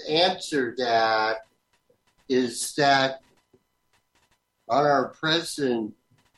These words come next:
course timeline, as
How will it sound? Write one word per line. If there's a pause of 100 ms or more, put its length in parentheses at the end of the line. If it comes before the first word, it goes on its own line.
(120)
course (240)
timeline, (800)
as